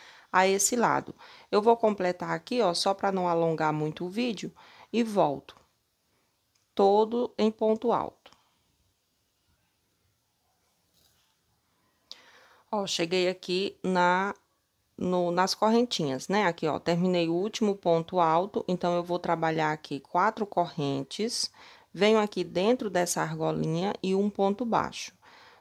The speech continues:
Nos desenhos que não seja do canto, você continua trabalhando com as três correntinhas pra passar aqui pro desenho.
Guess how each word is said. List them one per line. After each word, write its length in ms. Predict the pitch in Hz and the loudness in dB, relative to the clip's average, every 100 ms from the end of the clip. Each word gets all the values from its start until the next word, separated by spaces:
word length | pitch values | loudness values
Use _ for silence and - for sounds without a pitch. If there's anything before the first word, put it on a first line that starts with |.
| _ | _
Nos 300 | 185 247 262 | 2 4 4
desenhos 880 | 247 247 208 170 156 151 - - - | 2 2 2 0 0 -4 -8 -10 -12
que 160 | - 180 | -4 0
não 220 | 175 226 | 2 2
seja 440 | - 190 170 160 | 2 0 0 -2
do 140 | 160 202 | -4 -6
canto, 600 | - 180 165 160 165 226 | -2 0 2 0 -2 -4
você 320 | 185 180 185 | -2 0 0
continua 560 | 180 190 - 185 185 214 | 0 -2 0 0 0 0
trabalhando 580 | 220 208 202 180 190 | 0 0 0 0 -2
com 120 | - 190 | -2 -2
as 160 | 196 | -2
três 320 | - 180 202 | -2 -2 -2
correntinhas 640 | - 214 254 339 - 160 156 | 0 2 2 -2 -4 -4 -4
pra 220 | - 165 | -2 -2
passar 600 | 175 185 - 180 160 - | 0 -2 0 0 0 0
aqui 240 | 180 - 180 | -6 -8 -8
pro 160 | 185 | -6
desenho. 580 | 185 202 208 180 127 131 | -2 -2 0 -2 -4 -8